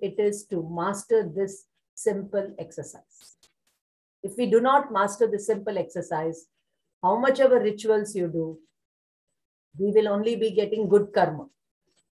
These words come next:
And the fruit of good karma is Devaloka. And, uh, when you go to the celestial realm, Devaloka, you have exhausted the fruit of the karma, you go back to the Nigodha.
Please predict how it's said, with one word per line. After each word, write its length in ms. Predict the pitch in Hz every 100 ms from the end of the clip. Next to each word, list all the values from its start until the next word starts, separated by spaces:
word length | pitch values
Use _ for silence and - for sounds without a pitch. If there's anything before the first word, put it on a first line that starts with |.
| -
And 160 | 190
the 60 | 202
fruit 340 | - 247 262
of 180 | 240 180
good 220 | 214 214
karma 380 | 226 208 208 208
is 200 | 185 -
Devaloka. 800 | 165 208 240 240 233 233 262 262 - _ -
And, 160 | 185 190 -
uh, 180 | 196 196
when 220 | 196 208
you 100 | 202
go 160 | 214 214
to 100 | 190
the 120 | 180
celestial 600 | - 208 220 - 226 214
realm, 340 | 214 208 214
Devaloka, 680 | 185 208 220 220 214 240 247 - _ -
you 80 | 196
have 80 |
exhausted 720 | 196 165 165 202 226 - 247 247
the 100 | 240
fruit 280 | 233 226
of 140 | 226 202
the 100 | 220
karma, 500 | 220 220 233 247 247 _ -
you 140 | 202
go 180 | 180 202
back 280 | 185 185 -
to 80 | 170
the 100 | 165
Nigodha. 500 | 156 135 120 -